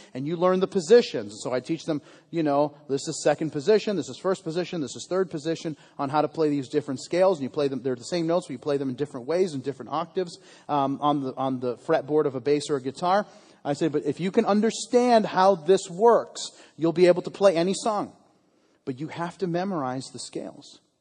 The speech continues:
I mean, and, and I would tell them, I would say, "Well, you know, oh, but I don't have a lot of time to practice." I'd say, "That's okay. You take your forearm and you just start going like this, and you just learn the shapes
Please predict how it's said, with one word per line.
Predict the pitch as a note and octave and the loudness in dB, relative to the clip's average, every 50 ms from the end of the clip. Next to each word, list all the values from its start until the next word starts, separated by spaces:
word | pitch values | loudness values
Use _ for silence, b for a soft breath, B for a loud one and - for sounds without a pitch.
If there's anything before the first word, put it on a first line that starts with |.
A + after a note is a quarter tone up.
| _ _ _ _ _ _ _ _ _ _ _ _ _ _ _ _ _ _ | _ _ _ _ _ _ _ _ _ _ _ _ _ _ _ _ _ _
I | - D#3+ | -2 0
mean, | E3+ E3 D#3+ D#3 D#3 | 2 2 0 0 -2
and, | D#3 D3+ - | -4 -4 -2
and | D3 D#3 | 0 2
I | D#3+ | 2
would | F#3 G3 F#3 | 2 0 0
tell | - G#3+ G#3+ - | 2 4 4 6
them, | - D#3+ C3 A#2 A2 - | 4 2 0 -4 -4 -2
I | C#3+ D3 | 0 2
would | D#3 E3 D3+ | 2 0 0
say, | - - E3+ D#3 C#3+ C#3 b b b | 0 0 2 2 0 -2 b b b
"Well, | - D#3+ E3 C#3 | -6 -6 -6 -4
you | D3+ D#3 F#3 | -2 -2 0
know, | F3+ E3 D#3 C3+ - - - - | 2 2 2 0 -4 -10 -8 -2
oh, | F3 G3+ G3+ | 0 2 4
but | F3+ F#3+ | 4 6
I | F#3 | 4
don't | G3 F#3 | 4 4
have | F3+ G3+ | 2 0
a | F#3+ | 0
lot | F#3 F#3 F#3 F3+ | 2 2 2 2
of | F3+ - | 0 -2
time | G3 F#3 F#3 | -4 -4 -4
to | F3+ | -4
practice." | E3 - G3+ G#3 G#3+ F#3+ - C3 - | -4 -4 -2 -2 -2 -4 -6 -6 -8
I'd | D3 | -6
say, | - E3+ D#3+ | -4 0 0
"That's | F3 F3+ - | 0 0 0
okay. | G3+ F#3+ - F3+ C#3+ C3 b b b b | -2 -4 -2 -2 -2 -2 b b b b
You | - D#3 | -16 -10
take | D3+ - G3+ F#3 - - | -2 0 0 0 0 -2
your | F3 | -6
forearm | - - - A3+ A3+ A3+ G#3+ F3 C#3 A#2 G2+ - C3 - _ b b b b b b | -6 -4 0 2 4 6 6 4 4 0 -2 -6 -12 -18 _ b b b b b b
and | - C3 C#3 | -8 -6 -4
you | D3+ D#3 | -4 -4
just | C#3+ D#3+ D3+ | -4 -6 -4
start | - F3 D#3+ C#3 | -2 -2 -2 0
going | D3 E3 D#3+ D#3 | 0 0 0 0
like | D#3 D#3 D#3 D#3 | 0 0 -2 0
this, | - G3+ E3 - - - - | 0 0 0 0 -2 -8 -12
and | B2+ C3 | -10 -8
you | C#3+ C#3+ | -8 -8
just | E3 D#3 - | -8 -10 -6
learn | D3+ D#3 D#3+ D#3+ D#3 | -2 0 0 0 0
the | D3 C#3+ | -2 -4
shapes | - - - G#3+ G3 C#3+ - - - - - | -4 0 2 2 2 2 0 -6 -12 -14 -14